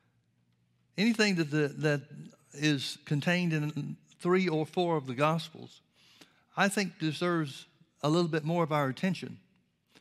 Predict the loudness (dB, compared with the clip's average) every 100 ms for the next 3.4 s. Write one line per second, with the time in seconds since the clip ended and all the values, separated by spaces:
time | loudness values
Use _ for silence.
0 | _ _ _ -2 2 2 0 -2 -4 -2
1 | 0 0 -2 -2 -2 -2 -2 -2 -2 -6
2 | -4 -2 -2 -4 -6 -8 -6 -6 -6 -6
3 | -10 -12 -14 -20